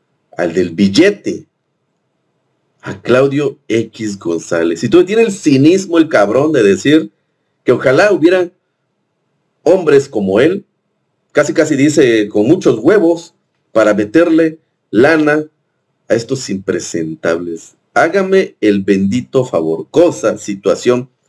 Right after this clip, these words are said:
que a Azucena Oresti no le gustó también. Y le dice, "Hey, te estás yendo muy de otro lado. Otras personas están diciendo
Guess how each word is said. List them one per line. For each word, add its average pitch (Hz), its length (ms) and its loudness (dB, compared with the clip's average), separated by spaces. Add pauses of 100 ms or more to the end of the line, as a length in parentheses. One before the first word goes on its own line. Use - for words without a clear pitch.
(160)
que - 80 -2
a 120 40 0
Azucena 190 280 2
Oresti 185 340 2
no 131 120 2
le 165 80 2
gustó 135 380 0
también. 151 480 0 (420)
Y 110 80 -4
le 104 120 4
dice, 127 340 2
"Hey, 135 280 0 (280)
te 104 80 -6
estás 131 200 0
yendo 127 340 0
muy 120 340 4
de 107 120 4
otro 107 200 2
lado. 190 640 4 (920)
Otras 107 280 -2
personas 113 340 -2
están 113 160 -2
diciendo 110 580 0